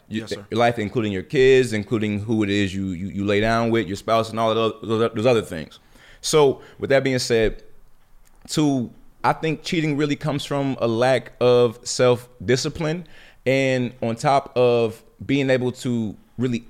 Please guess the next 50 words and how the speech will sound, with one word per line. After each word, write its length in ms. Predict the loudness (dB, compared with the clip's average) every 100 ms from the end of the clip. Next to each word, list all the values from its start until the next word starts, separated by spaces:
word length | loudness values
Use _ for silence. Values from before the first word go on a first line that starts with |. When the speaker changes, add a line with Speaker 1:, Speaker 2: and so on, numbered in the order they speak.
| -8
Speaker 1:
recognize 600 | -2 0 0 0 0 0
when 100 | -2
somebody's 420 | -2 0 2 0
lacking 440 | 0 0 0 -2 -4
that, 160 | -4
you 120 | -2 0
have 140 | 0
to 60 | 0
be 180 | 2 2
able 180 | 2
to 60 | -4
kinda 420 | -2 0 0 -2 -4 -20 -20 _ _ _ _ -16 -4
put 140 | -2
on 160 | 0 2
your, 120 | 2
your 180 | 2 0
listening 400 | 0 0 -2 2
ears 260 | 4 4
and 80 | 2
put 120 | -2
on 80 | -2
your 80 | -2
thinking 280 | -4 -4 -6
skills 280 | -2 -2 -2
a 40 |
little 200 | -2 -2
bit 300 | -2 -4 -4 -14 -20 -18 -6
and 400 | -2 0 -2 -4 -4
allow 260 | 2 2
them 160 | 2 0
to 80 | 0
show 440 | -4 -2 0 2
you 400 | 0 -2 -4 -6 -4
what's 240 | -6 -4
going 340 | -6 -4 -4
on. 240 | -6 -10 -14 -10
Speaker 2:
Yes. 80 | -2
Speaker 1:
Allow 200 | 4 4
them 180 | 4 4
to, 160 | 4 2 -2
'cause 120 | 0
like 140 | 0
you 60 | 2
said, 140 | 0
you, 140 | 0 0 -6 -2
they'll 100 | 2
naturally, 360 | 2 2 0 0
they'll 120 | 0
feel 300 | 0 0 0
it. 160 | 0